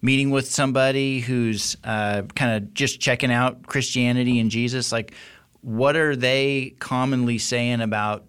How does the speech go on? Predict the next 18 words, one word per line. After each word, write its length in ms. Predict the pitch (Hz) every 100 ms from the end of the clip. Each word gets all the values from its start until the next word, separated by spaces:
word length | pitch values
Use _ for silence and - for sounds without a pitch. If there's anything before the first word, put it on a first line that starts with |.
| -
Jesus? 560 | 107 123 110 101 123
Like, 180 | 104 104
who 140 | 113 120
was 280 | 110 104
he? 280 | 98 113 156 - - - - - - -
And 220 | 131 123
then 380 | 127 127 123 123
what 260 | 123 127 156
are 40 |
you 120 | 147 131
trying 500 | - 127 127 123 113
to 100 | 107
get 240 | 107 117
them 180 | 120 110
to 80 | 107
reconsider 720 | 110 107 101 95 - 120 110
about 540 | 92 90 110 110 127
him? 360 | 90 95 65